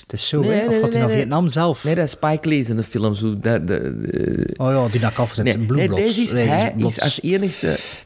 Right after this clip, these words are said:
Speaker 2: van de buurt die niet naar Vietnam is. En al zijn maten wel.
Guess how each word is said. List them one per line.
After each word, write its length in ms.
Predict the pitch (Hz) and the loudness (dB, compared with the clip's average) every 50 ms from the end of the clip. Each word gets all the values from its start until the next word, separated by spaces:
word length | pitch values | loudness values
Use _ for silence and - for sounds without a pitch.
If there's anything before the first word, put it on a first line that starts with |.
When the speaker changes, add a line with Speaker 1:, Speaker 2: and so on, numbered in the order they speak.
| _ _ _ _ _ _ _ _ _ _ _ | _ _ _ _ _ _ _ _ _ _ _
Speaker 2:
van 320 | - 123 135 139 139 131 117 | -4 2 2 4 4 4 4
de 100 | 120 110 | 2 2
buurt 680 | 101 95 - 139 156 196 208 - - - - - - _ _ _ | 2 2 4 4 4 4 2 0 -4 -8 -8 -8 -12 _ _ _
die 440 | - - - 113 110 127 127 127 117 | -12 -10 -8 -4 0 0 2 2 2
niet 140 | 147 196 | 2 2
naar 120 | 202 196 151 | 2 2 2
Vietnam 440 | 131 139 - - - 120 139 185 220 | 2 0 0 2 2 2 2 2 2
is. 240 | 247 240 - - - - - - - - | 0 -2 -6 -10 -14 -20 -20 -20 -12 -4
En 120 | - 117 123 | -2 2 2
al 140 | 131 160 165 | 4 4 4
zijn 200 | 139 151 135 131 | 2 2 2 4
maten 340 | 131 139 151 147 - 127 | 4 2 2 2 2 2
wel. 280 | 107 120 151 190 220 | 2 2 2 2 0